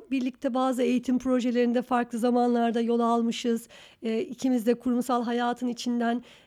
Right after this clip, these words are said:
e, çıkmaya çalışıp işte kendimize böyle dinlenme alanları yaratıyoruz. Banu, e, uzun yıllar C F O olarak çalıştın. Sonra koçluk, e, sürecin başladı. Hem koç hem eğitmen olarak çalıştın.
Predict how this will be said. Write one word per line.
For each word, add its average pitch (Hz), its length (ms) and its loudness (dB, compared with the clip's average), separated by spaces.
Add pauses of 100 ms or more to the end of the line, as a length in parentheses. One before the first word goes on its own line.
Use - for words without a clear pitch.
e, 226 580 -4 (760)
çıkmaya 247 480 8
çalışıp 240 580 4 (260)
işte 262 200 -6
kendimize 247 600 2
böyle 240 240 4
dinlenme 247 460 6
alanları 240 420 2
yaratıyoruz. 214 720 -4 (320)
Banu, 311 540 0 (180)
e, 247 300 0
uzun 302 380 2
yıllar 254 440 -2 (160)
C 277 220 0
F - 140 -8
O 262 40 2
olarak 202 360 -2
çalıştın. 240 560 -8 (500)
Sonra 302 680 -2 (200)
koçluk, - 480 -10 (340)
e, 196 220 -6
sürecin 190 560 -8
başladı. 190 640 -10
Hem 226 200 -6
koç 214 300 -10
hem 214 140 -4
eğitmen 208 360 -6
olarak 294 320 -2
çalıştın. 320 560 -8